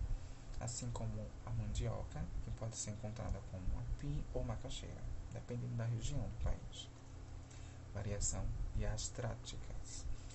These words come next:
São aquelas variações que ocorre em virtude da convivência entre grupos sociais. Como exemplo, podemos citar a linguagem dos advogados, dos sofistas,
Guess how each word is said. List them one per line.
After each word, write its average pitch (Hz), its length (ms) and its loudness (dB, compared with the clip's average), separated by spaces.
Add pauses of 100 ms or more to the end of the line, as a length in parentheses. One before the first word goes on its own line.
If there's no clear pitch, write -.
(340)
São 180 200 0
aquelas 120 500 0
variações 113 880 2 (440)
que 110 60 2
ocorre 113 400 4
em 120 40 2
virtude 120 440 2
da 117 160 2 (160)
convivência 143 880 0
entre 135 380 0
grupos 123 320 -2
sociais. - 600 -6 (1040)
Como 113 160 0
exemplo, 107 440 0
podemos 110 300 0
citar 120 420 -2 (360)
a - 100 0
linguagem 113 460 2
dos 104 160 -2
advogados, 104 800 0 (340)
dos 107 80 -4
sofistas, - 920 -2